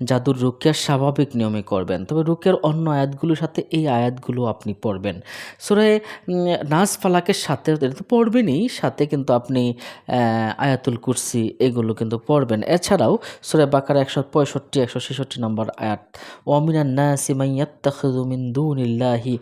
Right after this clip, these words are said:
আনদাদান ইউহিব্বুনাহুম কাহুব্বিল্লাহ।" এরপরে দেখুন, এই আয়াতের শেষে والذين آمنوا أشد حبا لله ولو يرى الذين ظلموا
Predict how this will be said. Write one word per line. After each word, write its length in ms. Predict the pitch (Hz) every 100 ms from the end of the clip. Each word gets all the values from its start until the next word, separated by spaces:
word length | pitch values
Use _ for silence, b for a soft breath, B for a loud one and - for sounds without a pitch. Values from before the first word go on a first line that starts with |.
| -
আনদাদান 840 | 127 123 117 127 127 123 127 123
ইউহিব্বুনাহুম 1000 | 120 135 160 143 156 175 135 120 120 95 B B B B _
কাহুব্বিল্লাহ।" 1120 | 117 110 131 147 127 - 101 90 101 98 87 - B B B B _ _ _ _ _ _ _ _
এরপরে 440 | 165 175 160 123
দেখুন, 420 | 110 107 - 135 190
এই 140 | 151 135
আয়াতের 360 | 120 117 -
শেষে 400 | 117 - 113 - - _ _ _ B B B B -
والذين 640 | 156 165 165 156 175 165
آمنوا 840 | 165 165 165 156 151 151 156 -
أشد 520 | 147 - 208 160 151
حبا 460 | 151 - 208 156 143
لله 720 | 123 113 113 107 120 127 127 B B B
ولو 460 | - 123 139 151 147
يرى 220 | 143 147
الذين 540 | 143 135 139 139 151 135
ظلموا 880 | 135 139 139 143 160 156 151 151